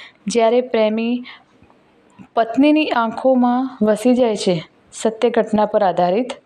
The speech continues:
છત્તીસગઢના બલોદા બજાર જિલ્લાના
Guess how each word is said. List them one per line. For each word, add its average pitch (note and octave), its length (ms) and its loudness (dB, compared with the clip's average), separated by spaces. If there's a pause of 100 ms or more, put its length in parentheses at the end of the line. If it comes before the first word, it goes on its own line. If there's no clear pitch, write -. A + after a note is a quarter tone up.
(1500)
છત્તીસગઢના B3 800 2
બલોદા A3 580 2
બજાર G#3 480 2 (140)
જિલ્લાના G#3 680 2